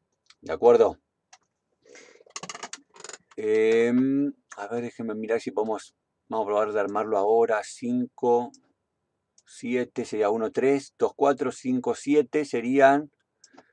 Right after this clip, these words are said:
Después el, el seis y el impar el cuatro. Dos y el cuatro, ¿dónde está el otro? Acá está. Bueno. Y lo ponemos de la misma manera.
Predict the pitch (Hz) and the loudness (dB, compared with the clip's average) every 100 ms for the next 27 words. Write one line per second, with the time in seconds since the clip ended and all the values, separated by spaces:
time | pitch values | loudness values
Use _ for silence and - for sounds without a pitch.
0 | _ _ _ _ 107 98 117 - 117 110 | _ _ _ _ -18 -4 -4 0 0 0
1 | 110 107 107 _ _ _ _ _ _ _ | -2 -10 -12 _ _ _ _ _ _ _
2 | _ _ _ _ _ _ _ _ 104 98 | _ _ _ _ _ _ _ _ -10 -10
3 | - 127 127 151 143 127 104 95 101 - | -6 0 2 2 -2 -4 -4 -4 -6 2
4 | 113 113 101 90 113 98 82 - 82 _ | 4 4 0 -2 2 2 2 -10 -16 _
5 | _ _ _ _ _ - - 117 123 - | _ _ _ _ _ -18 -2 -2 -2 -4
6 | 107 95 - 107 - 113 101 85 - 76 | -6 -8 -8 -8 -6 -8 -10 -10 -12 -12
7 | 73 - - _ _ _ _ _ _ _ | -12 -16 -20 _ _ _ _ _ _ _
8 | _ _ _ 101 98 - 80 - _ _ | _ _ _ -6 -6 -6 -10 -12 _ _
9 | _ _ _ _ _ _ - 87 76 _ | _ _ _ _ _ _ -10 -8 -8 _
10 | _ _ _ _ _ _ _ _ _ - | _ _ _ _ _ _ _ _ _ -20
11 | _ _ _ _ _ _ _ _ _ _ | _ _ _ _ _ _ _ _ _ _
12 | _ _ _ _ - 117 113 127 123 117 | _ _ _ _ 0 4 6 4 4 2
13 | 113 107 87 80 | 2 2 -2 -6